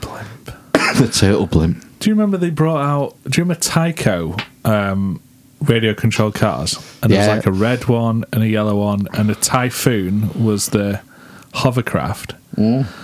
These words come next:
Speaker 1: I think a bit later, a bit later, I don't know if it's still Tyco, but they, they brought out a Blimp that was like a foil Blimp
Speaker 2: Yep.
Speaker 1: that you could fly around the, fly around the house. I didn't have
Speaker 2: Wow.
Speaker 1: one of them, but I always wanted one. I thought it was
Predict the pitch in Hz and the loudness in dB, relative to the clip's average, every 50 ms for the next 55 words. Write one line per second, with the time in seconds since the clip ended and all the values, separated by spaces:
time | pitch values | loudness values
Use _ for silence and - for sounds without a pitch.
0 | - - - - - 120 - 170 185 180 160 - 185 160 139 156 165 165 160 131 | -20 -20 -12 -8 -4 0 0 0 0 0 0 0 0 0 0 0 0 0 0 -2
1 | 127 131 - - - - - 190 190 165 160 165 165 156 131 123 117 151 170 170 | -2 -4 -4 -4 -4 -2 0 0 0 2 0 0 0 0 0 0 0 0 0 0
2 | - - 143 127 - - - 170 160 143 - - - 165 160 - 139 107 98 107 | 0 -2 -2 -2 -2 0 0 0 0 0 0 0 0 0 0 2 0 0 0 0
3 | 107 127 131 120 - - 160 156 135 147 151 165 165 143 151 160 151 131 120 107 | 0 0 -2 -2 0 0 0 0 2 2 2 2 2 0 0 0 0 0 0 0
4 | - 113 104 95 80 78 82 82 - - - 113 98 110 120 117 113 - - 110 | 2 2 0 0 0 -2 -4 -4 -4 -4 -2 -2 0 0 -2 -2 -2 0 -2 -2
5 | 101 - _ _ - - - - - - - - - - - 135 131 127 127 120 | -2 -4 _ _ -20 -20 -20 -20 -12 -8 -6 -4 -2 0 2 2 2 2 2 0
6 | 113 104 - - - - - - - - - - - - - - - - - - | 0 -2 -4 -8 -14 -20 -20 -20 -20 -20 -20 -20 -18 -14 -14 -14 -14 -16 -8 -2
7 | - 127 131 - 104 120 80 104 113 110 110 104 - 117 110 - - 123 117 113 | 2 4 6 6 6 4 2 2 0 0 -2 0 -2 -2 -2 0 0 0 2 2
8 | 110 113 113 113 110 110 107 101 - - - - - - 127 117 117 113 110 117 | 0 0 0 0 0 0 0 -2 -2 -6 -12 -10 -4 -2 0 0 0 0 0 0
9 | 113 110 107 104 98 120 123 120 - - - - - - 117 - - 113 107 107 | 0 0 0 0 2 0 0 0 -2 -6 -12 -6 -2 0 2 4 4 4 6 6
10 | 113 107 95 95 92 98 104 117 123 131 135 143 139 131 127 127 135 139 135 127 | 4 4 4 2 0 0 2 2 2 2 2 2 0 0 0 0 0 0 0 0
11 | 113 95 90 95 101 - - 123 110 - 113 113 - | 0 0 0 -2 -2 0 0 0 0 0 -2 -4 -6